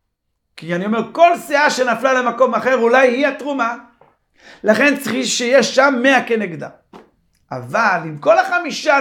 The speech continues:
נפלו למקום אחד, אתה לא אומר שצריכים שיהיה פי מאה מכל החמישה, כי לא כל החמישה תרומו, רק אחד מהם תרומו.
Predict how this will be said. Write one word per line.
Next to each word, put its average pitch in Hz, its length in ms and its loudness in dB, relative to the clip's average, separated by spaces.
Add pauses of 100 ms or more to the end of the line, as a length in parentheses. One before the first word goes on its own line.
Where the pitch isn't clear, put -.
נפלו 254 220 -2
למקום 226 400 -2
אחד, 185 260 -4 (1400)
אתה - 120 -10
לא 220 160 2
אומר 277 160 4
שצריכים 214 460 -4
שיהיה 220 380 0 (580)
פי 240 160 -2
מאה 226 300 2
מכל 220 340 0
החמישה, 180 480 -8 (260)
כי 185 80 -6
לא 247 200 0
כל 302 140 0
החמישה 302 520 -2
תרומו, 277 440 -6 (280)
רק 294 320 -2
אחד 339 340 0
מהם 240 160 -4
תרומו. 190 520 -8